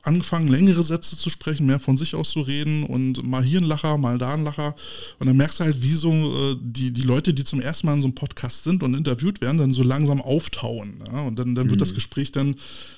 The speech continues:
Speaker 1: zur Mitte hin oder manchmal leider erst zum Ende hin dann, dann erst richtig lebendig.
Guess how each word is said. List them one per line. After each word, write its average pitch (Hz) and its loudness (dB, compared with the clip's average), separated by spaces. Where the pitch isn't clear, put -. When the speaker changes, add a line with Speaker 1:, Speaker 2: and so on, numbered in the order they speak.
Speaker 1:
zur - 0
Mitte 139 6
hin 156 0
oder 123 -2
manchmal 123 0
leider 127 -2
erst 123 -4
zum 123 0
Ende 147 0
hin 143 2
dann, 131 2
dann 123 2
erst 123 -6
richtig 131 -4
lebendig. 123 0